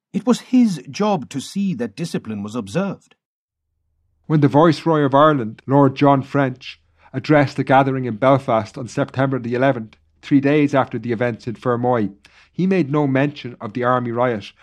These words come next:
Speaker 2: only talking about how the I R A campaign was not engaging in fair and open combat.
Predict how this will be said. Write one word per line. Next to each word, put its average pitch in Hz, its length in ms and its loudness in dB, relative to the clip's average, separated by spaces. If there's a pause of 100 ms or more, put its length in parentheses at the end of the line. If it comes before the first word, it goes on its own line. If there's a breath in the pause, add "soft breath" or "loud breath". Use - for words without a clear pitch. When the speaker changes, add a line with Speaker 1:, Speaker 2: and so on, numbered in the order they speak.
(160 soft breath)
Speaker 2:
only 147 260 0
talking 139 480 -2
about 110 280 -4
how 127 200 0
the 120 140 -6
I 131 140 0
R 131 120 2
A 127 80 -2
campaign 120 680 -6 (260 soft breath)
was 120 160 -4
not 139 240 2
engaging 123 560 -2
in 110 240 -4 (220 soft breath)
fair 131 400 4
and 113 120 -4
open 117 360 -4
combat. 120 560 -2